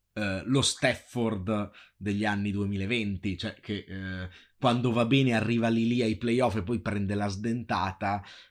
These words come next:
per colpa della squadra, sia chiaro. Però ecco, eh, è forte, come dicevi qualche settimana fa, è fortissimo, addirittura prima di vedere questa prestazione un po' così meh contro Denver, dicevamo,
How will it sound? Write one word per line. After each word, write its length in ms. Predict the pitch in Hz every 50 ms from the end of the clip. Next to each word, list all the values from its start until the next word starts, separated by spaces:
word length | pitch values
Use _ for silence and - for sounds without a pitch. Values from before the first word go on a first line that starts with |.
| _ _ _
per 160 | - 101 82
colpa 300 | 80 - 90 85 - 90
della 180 | 90 90 87 85
squadra, 640 | - - - 95 85 80 80 85 90 98 104 -
sia 240 | - - - 92 87
chiaro. 560 | - - 92 85 78 78 82 98 107 107 - - - - - - - - - - _ _ _ _ _
Però 220 | - - 76 60 -
ecco, 440 | - 85 - - - - - - -
eh, 300 | - 87 87 - - - _ _ _ _ _ _ _ _ _ _ _ _
è 120 | - 123
forte, 720 | 120 - - 143 135 135 123 107 - - 143 143 147 143 143
come 240 | - - 117 113 113
dicevi 360 | 107 110 104 - 131 117 117
qualche 280 | 113 123 117 107 - 98
settimana 440 | 92 104 95 117 110 110 110 110
fa, 380 | 95 - 127 120 92 - - _ _ _ _ _ _ -
è 60 | - 101
fortissimo, 880 | - 117 113 101 - - 151 156 147 - - 143 131 123 113 - - _ -
addirittura 600 | 127 123 107 135 131 135 131 - 156 151 135 -
prima 280 | - - 131 143 135 127
di 120 | 117 117
vedere 380 | 113 117 107 123 131 131 120 110
questa 280 | - 110 98 - 107
prestazione 800 | 87 - 104 92 - 110 92 - - 120 110 107 104 101 98 92 - - - - - - - _
un 160 | - 110 107 101
po' 120 | - 127
così 300 | - 117 113 110 113 113
meh 460 | 107 113 123 123 120 110 - - _ _ _ _ _ _
contro 420 | _ - - 113 110 95 - 113 113
Denver, 840 | 104 135 131 127 120 113 107 98 104 104 98 95 92 - - _ _
dicevamo, 720 | - - 117 107 - 123 113 117 113 107 98 101 101 95